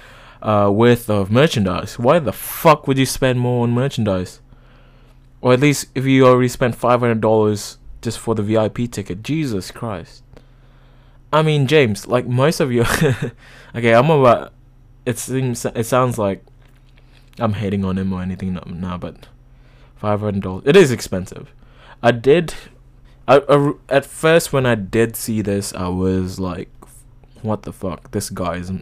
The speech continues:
some, is a money hungry cunt." Like, uh, but the thing, um, it's, the thing is,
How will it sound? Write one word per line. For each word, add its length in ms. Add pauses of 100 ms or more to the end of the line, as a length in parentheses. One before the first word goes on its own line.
some, 320 (180)
is 160
a 40
money 360
hungry 320 (220)
cunt." 320 (120)
Like, 300 (760)
uh, 460
but 400 (3500)
the 80
thing, 380 (440)
um, 180 (300)
it's, 180
the 100
thing 260
is, 320